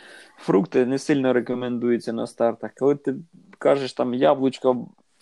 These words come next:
ну, банан ще можна на старті з'їсти, апельсин — таке діло, а от яблучко вже не рекомендується. Я тепер яблук принципово не їм ні на якому старті. То що тоді в мене чи на нервах, чи на погоду, чи іменно від яблук. Ну,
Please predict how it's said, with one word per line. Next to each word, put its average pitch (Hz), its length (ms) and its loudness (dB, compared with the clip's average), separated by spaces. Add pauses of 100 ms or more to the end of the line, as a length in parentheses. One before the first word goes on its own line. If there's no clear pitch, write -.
(140)
ну, 147 80 -4
банан 165 380 2
ще 190 180 -4
можна 185 300 -2
на 139 140 -4
старті 123 460 -6
з'їсти, 123 420 -6
апельсин — 131 520 -6
таке 143 400 0
діло, 120 320 0 (360)
а 107 100 -4
от 123 160 -2
яблучко 131 500 0
вже 123 160 -4
не 131 120 -6
рекомендується. 117 920 -4 (400)
Я 139 160 2
тепер 147 300 0
яблук 135 400 0
принципово 123 640 -4
не 120 100 -6
їм 120 240 -10
ні 120 100 -6
на 123 100 -4
якому 117 380 0
старті. - 500 -8 (840)
То 120 120 0
що 113 320 2 (380)
тоді 135 280 2
в 143 40 -2
мене 139 260 0
чи 131 140 -8
на 143 160 0
нервах, 147 360 2
чи - 120 -10
на 123 140 -4
погоду, 131 480 -2
чи 120 180 -10
іменно 120 360 -4
від 107 60 -8
яблук. 110 400 -2
Ну, 123 240 -6